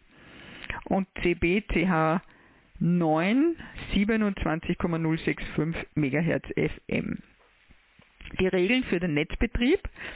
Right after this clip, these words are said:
den Anordnungen der Leitstelle Folge leisten,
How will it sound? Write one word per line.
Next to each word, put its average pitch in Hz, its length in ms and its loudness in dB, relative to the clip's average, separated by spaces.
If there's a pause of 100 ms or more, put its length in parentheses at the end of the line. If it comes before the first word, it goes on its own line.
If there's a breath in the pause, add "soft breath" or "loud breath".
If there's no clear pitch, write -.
(320 loud breath)
den 185 140 2
Anordnungen 214 680 2
der 180 100 2
Leitstelle 165 600 0
Folge 170 360 0
leisten, - 540 -4